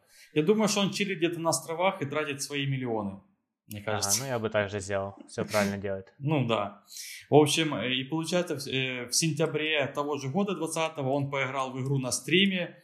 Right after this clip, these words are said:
Speaker 1: ну и как бы все. То есть магия известности случилась полнейшая. Плюсы игры на самом деле очевидны для меня.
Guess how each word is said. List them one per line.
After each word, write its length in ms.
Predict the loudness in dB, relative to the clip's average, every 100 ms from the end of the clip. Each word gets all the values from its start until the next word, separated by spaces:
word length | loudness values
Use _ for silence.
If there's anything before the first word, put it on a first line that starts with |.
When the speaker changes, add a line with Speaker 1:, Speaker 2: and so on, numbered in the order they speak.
| _ _
Speaker 1:
ну 160 | 4 4
и 40 | 6
как 240 | 4 2
бы 80 | 0
все. 500 | 0 -2 -4 -6 -10 _ _ _ -8
То 60 | -6
есть 240 | -6 2
магия 400 | 6 6 6 0
известности 540 | 2 0 0 -4 -8 -8
случилась 840 | -4 -2 0 2 4 2 -2 -10 _ _
полнейшая. 840 | 4 6 4 4 2 -2 -12 -16 _ _ _ _ _ _ _ _ _ -12 -2 4
Плюсы 420 | 4 6 4 4
игры 240 | 2 0
на 80 | -2
самом 300 | -2 -2 -2
деле 200 | -2 0
очевидны 480 | -2 -2 -2 -4 -4
для 140 | -10 -12
меня. 320 | -8 -6